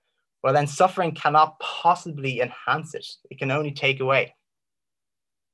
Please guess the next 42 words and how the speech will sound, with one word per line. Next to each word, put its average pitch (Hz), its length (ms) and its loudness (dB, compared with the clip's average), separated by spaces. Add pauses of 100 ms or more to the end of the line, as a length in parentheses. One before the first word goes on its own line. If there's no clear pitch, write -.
(340)
So 143 160 -2
no 160 180 4
wonder 180 300 6
we 151 120 0
panic 135 440 0
and 120 100 -6
we 113 140 -6
re-, 113 180 -6
react 117 540 -2
in 113 80 -12
fear 117 380 -2
and 107 100 -8
cannot 123 320 0
face 107 220 -6
death, 110 260 0
and 110 80 -16
we 110 80 -14
cannot 123 460 -2
face 117 200 -4
more 117 200 -6
restrictions 113 640 -8
and 110 100 -12
more 117 240 -10
lockdowns, 110 640 -4 (640)
because 143 220 -4
we've 147 140 -6
no 151 200 0
resources 160 460 -4
to 165 100 -2
help 214 300 0
us. - 340 -6 (580)
If 170 140 0
in, 208 340 2
if 180 160 -6
your 214 120 6
meaning 196 340 4
in 180 100 0
life 120 260 6
is 131 140 -10
found 120 320 2
in 110 300 -6
wealth, 117 380 4